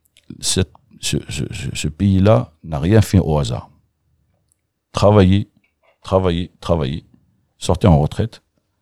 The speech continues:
Si t'es, si t'as de la chance, tu vivras quelques années. Sinon, on t'enverra une boîte. Surtout nous, les, nous, nous qui travaillons entre les deux rives, on t'envoie dans une boîte.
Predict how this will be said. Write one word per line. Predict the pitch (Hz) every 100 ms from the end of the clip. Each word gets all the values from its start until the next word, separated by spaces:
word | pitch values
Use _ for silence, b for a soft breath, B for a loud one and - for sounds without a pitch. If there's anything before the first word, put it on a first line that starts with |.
| _ -
Si | - 101
t'es, | - 78 -
si | - -
t'as | 80
de | 76
la |
chance, | 73 71 -
tu | 73
vivras | 78 62 58
quelques | 71 71
années. | 69 87 - -
Sinon, | 92 87 92 - _ -
on | -
t'enverra | 87 73 73 82
une | 78
boîte. | 73 71
Surtout | - - - 85
nous, | 85
les, | 76 57
nous, | 76 85 67
nous | 90
qui | 90 78
travaillons | - 78 78 82 78 58
entre | - 69
les | 73
deux | 87
rives, | 80 120 - _ _ _ _ _ _ _ _ _ -
on | 87
t'envoie | 95 82 95
dans | 78
une | 73 78
boîte. | 64 -